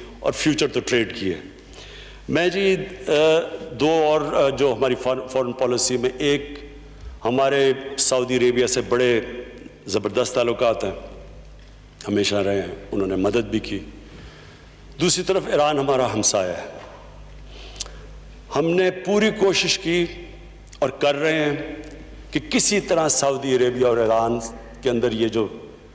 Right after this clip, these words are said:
फैलाया जा रहा है, और मैं आपको ये यकीन दिलाता हूँ कि ये एक ऐसे spoilers हैं, वो चाहते हैं कि इधर conflict हो।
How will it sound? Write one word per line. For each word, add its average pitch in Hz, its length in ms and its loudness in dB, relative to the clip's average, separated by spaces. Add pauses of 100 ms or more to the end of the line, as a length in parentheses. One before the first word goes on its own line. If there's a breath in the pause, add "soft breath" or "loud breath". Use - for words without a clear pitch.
(360)
फैलाया 165 340 4
जा 135 180 4
रहा 113 120 4
है, 113 60 4
और 113 60 0
मैं 135 100 4
आपको 135 240 0
ये 139 260 2
यकीन 139 240 0
दिलाता 123 360 2
हूँ 135 100 2
कि 131 120 -2
ये 123 280 4
एक 123 140 -2 (640 loud breath)
ऐसे 180 600 2
spoilers 165 720 2
हैं, 151 80 4
वो 151 140 2
चाहते 208 380 2
हैं 147 180 0
कि 147 100 0
इधर 143 300 2
conflict 113 520 -4
हो। 92 120 -4